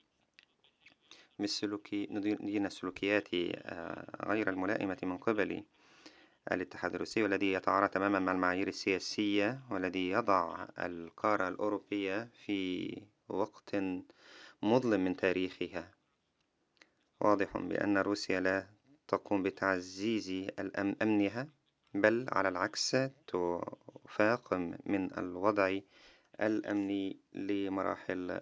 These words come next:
آه، حرجة. مواطنو روسيا الذين عانوا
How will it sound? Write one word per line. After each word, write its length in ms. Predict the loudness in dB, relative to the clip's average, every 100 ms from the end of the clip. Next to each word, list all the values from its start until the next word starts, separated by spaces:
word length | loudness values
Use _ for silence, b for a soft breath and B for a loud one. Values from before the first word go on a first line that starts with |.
| -8
آه، 680 | -10 -8 -10 -10 -12 -14 -20 -20 _ -6
حرجة. 540 | 0 2 2 -2 -8 _ b b b b b b b b b b b b b _ _ _ _ _
مواطنو 760 | 2 4 4 4 2 4 4 2 -2
روسيا 400 | -2 0 0 0
الذين 260 | 2 2 4
عانوا 460 | 4 4 4 2